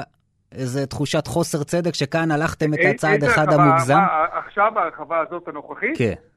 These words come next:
Speaker 2: אני אסביר לך בדיוק.
Speaker 1: אז כבר
Speaker 2: יש
Speaker 1: הכל
Speaker 2: לניר
Speaker 1: היה ידוע, הכל היה גלוי,
Speaker 2: לא,
Speaker 1: זה לא היה
Speaker 2: אבל
Speaker 1: מהמקפצה
Speaker 2: תקשיב.
Speaker 1: כבר בשלב הזה?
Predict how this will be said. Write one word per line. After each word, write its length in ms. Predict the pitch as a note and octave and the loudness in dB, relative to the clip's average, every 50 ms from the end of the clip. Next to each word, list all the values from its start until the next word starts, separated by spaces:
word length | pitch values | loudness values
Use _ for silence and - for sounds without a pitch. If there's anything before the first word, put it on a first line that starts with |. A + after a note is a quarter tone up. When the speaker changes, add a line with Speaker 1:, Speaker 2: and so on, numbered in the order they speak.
| _ _ _ _ _ _ _ _ _ _ - | _ _ _ _ _ _ _ _ _ _ -4
Speaker 2:
אני 240 | D#3+ D#3+ D#3+ F3 F3 | -4 -2 0 0 -2
אסביר 240 | D3+ C3+ D#3 F3+ F#3+ | -2 0 0 0 0
לך 140 | G#3 G3+ - | 0 -2 -4
בדיוק. 380 | A3 G#3 A#3 A#3 A#3+ C#4 D4 D4 C#3+ | -6 -6 -8 -8 -8 -6 -4 -2 0
Speaker 1:
אז 140 | F3+ F#3 | 0 0
כבר 160 | D3 E3+ F3 F3 | 0 2 2 2
Speaker 2:
יש 60 | E3+ | 2
Speaker 1:
הכל 160 | E3 E3 F#3 | 2 2 2
Speaker 2:
לניר 120 | F3+ F3 | 4 4
Speaker 1:
היה 180 | E3+ E3 E3 D#3+ | 4 4 4 4
ידוע, 380 | D3+ C#3+ D3 D#3 D#3+ D3+ C#3+ C3+ | 2 2 2 4 4 4 4 4
הכל 260 | B2+ - D#3 D#3 D3+ | 2 2 0 2 2
היה 160 | D3 C#3+ C#3+ | 4 4 4
גלוי, 280 | C3+ C#3 C#3 C#3+ D3+ C#3+ | 4 2 2 4 4 4
Speaker 2:
לא, 60 | - | 4
Speaker 1:
זה 80 | - D#3+ | 4 4
לא 120 | E3 E3 | 6 4
היה 120 | D#3+ D#3 D#3 | 4 4 4
Speaker 2:
אבל 40 | D#3 D#3 | 4 2
Speaker 1:
מהמקפצה 480 | D#3 D3+ C#3+ - - D3 C3+ - F3 | 2 2 0 0 0 -2 0 2 2
Speaker 2:
תקשיב. 80 | F3+ A3+ | 0 2
Speaker 1:
כבר 120 | F3 F3+ F3 | 0 -2 -2
בשלב 380 | F3 - - F3 F3 F3 E3+ | -2 -2 -2 -2 -2 -2 -2
הזה? 160 | F3 E3+ F#3 | -4 -4 -6